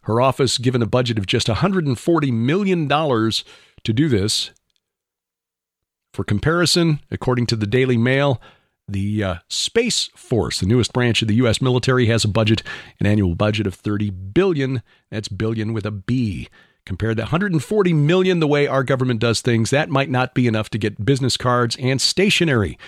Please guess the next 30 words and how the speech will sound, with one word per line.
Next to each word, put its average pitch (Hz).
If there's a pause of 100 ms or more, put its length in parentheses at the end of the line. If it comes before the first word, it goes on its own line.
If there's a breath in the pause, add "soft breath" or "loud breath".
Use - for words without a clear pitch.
(380 loud breath)
printed 120
for 131
this 117
new 113
office. 104 (480 loud breath)
Harris 156
met, 147 (280)
she's 123
right 147
on 226
the 190
job. 165
She's 139
already 170
met 160
with 127
executives 123
from 117
Google, 147
Microsoft, 135
and 175
Open 156
A 143
I. 107 (480)
That 110
took 120
place 120
this -
past 120
Thursday 123